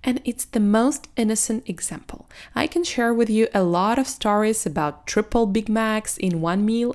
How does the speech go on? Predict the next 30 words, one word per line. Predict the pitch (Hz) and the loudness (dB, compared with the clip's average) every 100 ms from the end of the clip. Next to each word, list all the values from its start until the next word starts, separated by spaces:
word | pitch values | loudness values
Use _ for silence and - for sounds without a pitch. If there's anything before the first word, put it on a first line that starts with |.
| - | -4
and | 175 156 | -4 -2
the | 151 | -6
whole | - 190 196 208 | -2 2 4 4
bread | 185 - 165 156 | 0 0 0 2
loaf | 170 196 - - - | 0 0 -4 -16 -8
with | 180 170 | -4 -4
five | - - 151 170 | -4 0 0 2
hundred | 175 175 170 | 0 2 0
gram | 170 160 160 160 | 0 0 0 -2
of | 160 - | -4 -4
mayonnaise. | 156 151 151 151 139 - - - - - - - | -6 -4 -4 -4 -6 -12 -20 -20 -20 -16 -16 -14
So, | - 277 208 - | 2 6 6 2
are | - 262 | 0 4
you | 403 - 320 | 4 4 0
any | 330 392 | 2 2
ways | 339 233 277 - | 4 2 0 -2
to | 269 | -6
help | - 196 214 - | -2 -2 -2 -2
with | 285 | -4
this | 285 285 | -2 -6
problem? | - - 311 370 508 - - - - | -8 -6 0 0 0 -10 -20 -20 -8
Definitely. | 185 160 170 165 - - | -2 -2 -4 -12 -14 -20
Here | - - 208 | -8 0 2
we | 185 | 0
go. | - - - - - - - | -6 -14 -16 -20 -20 -20 -18
First, | - - 113 - - - - - - | -8 6 8 8 0 -14 -20 -20 -8
plan | - 202 202 214 220 | -2 0 2 2 2
your | 190 185 | 2 2
meals | 180 180 185 185 | 4 2 0 -4
ahead. | 180 - 170 - - | -8 -6 -8 -8 -14